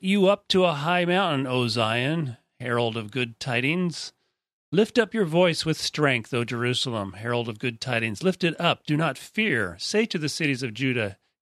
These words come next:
'Here is your God.' See, the Lord God comes with might, and his arm rules for him. His reward is with him, and his recompense before him. He will feed his flock like a shepherd. He will gather the lambs in his arms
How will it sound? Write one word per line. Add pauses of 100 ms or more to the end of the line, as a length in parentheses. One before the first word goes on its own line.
'Here
is
your
God.' (600)
See,
the
Lord
God
comes
with
might,
and
his
arm
rules
for
him. (540)
His
reward
is
with
him,
and
his
recompense
before
him. (340)
He
will
feed
his
flock
like
a
shepherd. (400)
He
will
gather
the
lambs
in
his
arms